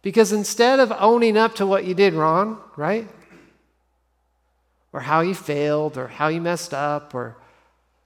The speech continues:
your stupid thing that you did, right? Instead of owning up to someone who's gonna lose it, right?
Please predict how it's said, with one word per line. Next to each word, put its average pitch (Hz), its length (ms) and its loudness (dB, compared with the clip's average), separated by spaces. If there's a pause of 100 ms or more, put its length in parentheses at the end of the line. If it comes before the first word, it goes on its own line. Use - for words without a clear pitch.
your 143 120 -6
stupid 165 600 -6
thing 151 280 -6
that 147 120 -8
you 143 100 -10
did, 131 400 -8 (240)
right? 165 240 -8 (1600)
Instead 196 320 0
of 214 100 0
owning 208 360 2
up 185 180 -2
to 165 80 -10
someone 170 460 -4
who's 151 180 -10
gonna 151 340 -6
lose 160 480 -6
it, 135 300 -6 (420)
right? 180 260 -10